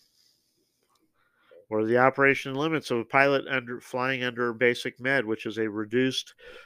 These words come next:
qualification pilot certificate, um, dealing with pr-, primarily with, uh, the health screen, the, the, uh, airman certificate? Can't answer it.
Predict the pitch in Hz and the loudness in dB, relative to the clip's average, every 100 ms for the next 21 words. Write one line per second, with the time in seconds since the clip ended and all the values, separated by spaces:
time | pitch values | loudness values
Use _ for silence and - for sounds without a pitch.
0 | _ - 127 120 135 - 123 113 - 117 | _ -4 -2 -2 -6 -4 -2 -2 -4 -10
1 | 110 - _ - 120 113 - 113 - 110 | -12 -18 _ -6 -4 -4 -6 -10 -10 -10
2 | 110 - 113 - _ _ _ _ _ _ | -12 -10 -10 -12 _ _ _ _ _ _
3 | _ _ 104 104 101 101 95 - _ 107 | _ _ -10 -8 -8 -10 -14 -20 _ -6
4 | 117 113 110 104 101 - - - 110 - | -2 -2 -2 -4 -6 -8 -18 -12 -12 -12
5 | - 117 107 113 113 107 104 101 101 - | -6 -4 0 0 0 -2 -2 -4 -6 -10
6 | 98 98 98 101 101 104 101 - 117 117 | -10 -8 -8 -10 -6 -6 -6 -6 -2 -2
7 | - - 110 104 107 104 98 - 101 101 | -4 -8 -6 -6 -6 -8 -10 -12 -16 -12
8 | 101 98 95 95 95 - _ _ _ _ | -10 -8 -8 -8 -12 -18 _ _ _ _
9 | _ _ _ _ _ 117 113 107 98 - | _ _ _ _ _ -2 0 -2 -4 -8
10 | 98 110 - - 104 - _ _ _ _ | -4 -4 -6 -6 -6 -6 _ _ _ _
11 | _ _ _ _ _ _ _ _ _ _ | _ _ _ _ _ _ _ _ _ _
12 | _ _ _ _ _ _ _ _ _ _ | _ _ _ _ _ _ _ _ _ _
13 | _ _ _ _ _ _ _ _ _ _ | _ _ _ _ _ _ _ _ _ _
14 | _ _ 294 _ _ _ _ _ _ _ | _ _ _ _ _ _ _ _ _ _
15 | _ _ _ _ - 113 107 87 - - | _ _ _ _ -6 -4 -4 -6 -10 -14